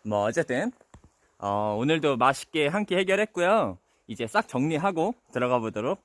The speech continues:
하겠습니다. <laughs> 어, 오늘도 끝까지 시청해주셔서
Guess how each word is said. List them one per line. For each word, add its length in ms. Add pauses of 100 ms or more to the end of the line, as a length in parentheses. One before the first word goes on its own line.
하겠습니다. 640 (220)
<laughs> 480 (720)
어, 360
오늘도 420 (120)
끝까지 540 (120)
시청해주셔서 880